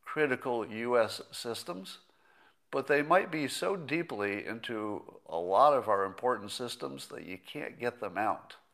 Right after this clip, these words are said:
which is the thing. Because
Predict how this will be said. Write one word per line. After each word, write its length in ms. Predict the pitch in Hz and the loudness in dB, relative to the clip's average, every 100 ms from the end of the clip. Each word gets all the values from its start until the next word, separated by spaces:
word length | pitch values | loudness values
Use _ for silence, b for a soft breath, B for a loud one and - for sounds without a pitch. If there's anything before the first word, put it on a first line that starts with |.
| b b b b | b b b b
which 300 | - 113 107 | -12 -8 -6
is 140 | 113 98 | -6 -6
the 100 | 98 | -2
thing. 240 | 156 - - - b b b b - | 0 0 -6 -20 b b b b -8
Because 480 | 123 139 131 110 | 4 8 8 6